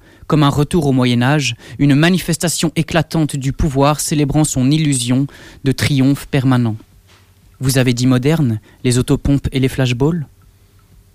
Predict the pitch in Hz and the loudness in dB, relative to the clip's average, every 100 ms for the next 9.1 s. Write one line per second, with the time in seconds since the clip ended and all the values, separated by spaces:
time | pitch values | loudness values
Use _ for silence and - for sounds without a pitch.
0 | _ _ _ - - - - _ 151 143 | _ _ _ -20 -20 -20 -20 _ 0 2
1 | 156 147 - 123 - _ _ - 135 156 | 2 2 -2 -6 -8 _ _ -6 -2 0
2 | 175 143 143 - 127 147 170 - - _ | 0 -2 -4 -2 0 0 -2 -8 -12 _
3 | _ _ 135 - 139 - 165 135 131 131 | _ _ -6 -2 -2 0 2 2 0 -4
4 | 165 131 131 147 - 127 123 127 139 123 | -6 -2 0 0 0 -2 -2 -2 -2 0
5 | 117 113 104 - _ _ _ _ - _ | -2 -4 -6 -12 _ _ _ _ -20 _
6 | - - - 160 - 214 208 202 185 165 | -20 -10 0 0 0 -2 -2 -2 0 0
7 | 165 160 175 165 - _ _ - 135 175 | 0 0 0 -2 -6 _ _ -4 0 2
8 | 196 - - 180 170 143 147 160 156 117 | 0 -4 -6 0 0 2 2 2 2 0